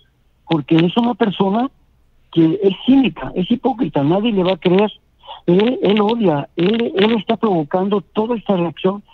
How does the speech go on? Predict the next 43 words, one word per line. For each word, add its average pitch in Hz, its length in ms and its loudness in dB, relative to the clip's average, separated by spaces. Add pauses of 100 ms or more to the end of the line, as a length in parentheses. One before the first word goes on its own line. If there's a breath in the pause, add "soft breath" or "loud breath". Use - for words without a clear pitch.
(160 soft breath)
y 175 100 2
por, 156 380 -2
con 156 140 0
los 143 140 -2
supremacistas 160 760 -2
blancos. 165 400 0 (120)
Él 247 260 2
mismo 240 400 2
es 175 80 -4
un 208 180 0
supremacista 160 680 0
blanco, 185 440 -2
que 160 80 -2
no 185 280 0
se 214 100 4
haga. 185 280 -2 (680 soft breath)
Entonces, 196 560 0 (160)
yo 202 220 2
digo 226 240 0
ahí 214 260 0 (280)
que 185 180 2
esto 233 220 0
es 196 60 -2
solamente 190 460 0
el 160 80 0
comienzo, 156 640 0 (420)
porque 160 460 0
esto 233 340 -2
va 220 100 -10
a - 100 -14
seguir, 170 420 0 (480 soft breath)
va 196 140 -2
a 226 60 -6
seguir 214 220 0
la 226 100 0
tragedia 196 440 -2
en 190 80 -2
todos 202 280 -2
lados 175 320 -2
porque 151 260 -2
hay 185 80 2
supremacistas 160 760 -2
blancos. 160 420 -6